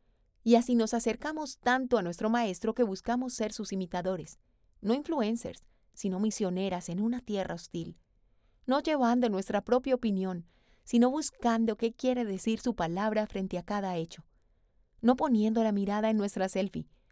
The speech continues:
sino en su imagen que se refleja en nosotros. Que ante cualquier noticia o hecho que se nos invite a comentar, a compartir, antes de decir "yo opino", podamos reflexionar sobre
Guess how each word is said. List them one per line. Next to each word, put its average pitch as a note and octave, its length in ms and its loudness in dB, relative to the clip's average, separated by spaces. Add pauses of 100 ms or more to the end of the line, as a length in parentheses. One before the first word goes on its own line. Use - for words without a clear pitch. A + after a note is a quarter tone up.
(280)
sino A#3 240 4
en C4+ 100 -2
su C#4 80 -2
imagen G3 580 0
que F#3 140 -6
se G#3 120 -2
refleja G3+ 420 -4
en F3+ 80 -4
nosotros. D#3+ 580 -10 (1080)
Que - 100 2
ante B3 180 6
cualquier C4 380 2
noticia A3+ 600 -2
o F3 100 0
hecho G#3 260 -2
que G3 80 -6
se - 100 -4
nos A3+ 160 -2
invite A3+ 300 0
a D4 40 -4
comentar, F3 560 -4 (480)
a - 120 -2
compartir, F3+ 600 -4 (440)
antes C#4+ 340 -2
de B3+ 120 4
decir G#3+ 420 0
"yo C#4+ 360 -2
opino", D#3+ 480 -6 (720)
podamos B3+ 400 2
reflexionar F#3+ 640 -2
sobre F#3 340 -4